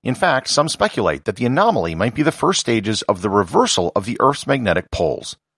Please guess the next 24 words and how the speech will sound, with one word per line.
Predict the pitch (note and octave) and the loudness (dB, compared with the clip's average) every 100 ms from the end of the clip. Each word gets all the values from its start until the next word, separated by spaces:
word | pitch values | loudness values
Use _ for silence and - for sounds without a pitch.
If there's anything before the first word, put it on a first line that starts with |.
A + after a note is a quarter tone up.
| - | -4
which | A#2 | 0
happens | B2+ B2 C3+ D#3 | 2 2 2 0
approximately | - A3 A3+ A#2+ F#2+ F#2+ E2 | 0 0 2 2 0 2 0
every | F#2+ A#2 | 0 -4
four | - G#2 B2+ | -4 -2 0
hundred | A2+ A#2 | 0 -2
and | A#2+ | -4
fifty | - - | -4 -6
thousand | A2 E2+ E2+ E2 | -2 2 2 0
years. | E2+ C2+ - - - _ _ _ - - - | -6 -8 -8 -10 -12 _ _ _ -20 -18 -2
And | D#3 F#3 F3 - | 2 4 2 0
we | G#2+ B2 | -2 2
are | C3+ | 2
well | G#2+ F#2 G2 | 4 4 4
overdue. | E2+ E2 F2 C#2+ G1+ - _ _ _ _ _ _ - - - | 0 -2 -4 -6 -8 -12 _ _ _ _ _ _ -20 -20 -8
So | - | -2
there | G3+ B3+ | 0 2
isn't | A#3+ | 2
a | E3 | 0
whole | D#3 D#3 | 2 2
lot | C#3 | 0
you | A#2 | -2
can | A2+ | -2
actually | A2 - G#2+ F2 | 0 0 -2 -4